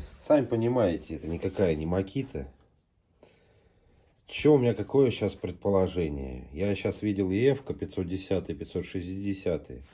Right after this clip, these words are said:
Правда, там такой зализанный весь этот. Но,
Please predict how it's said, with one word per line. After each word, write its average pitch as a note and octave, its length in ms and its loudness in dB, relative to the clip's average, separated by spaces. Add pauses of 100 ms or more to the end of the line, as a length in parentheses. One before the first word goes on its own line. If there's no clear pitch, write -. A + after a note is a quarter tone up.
(380)
Правда, F2 320 2
там D#2+ 200 -2
такой E2 320 -2
зализанный D#2 720 2
весь D2 240 -6
этот. A#2+ 300 -4
Но, G#2 280 2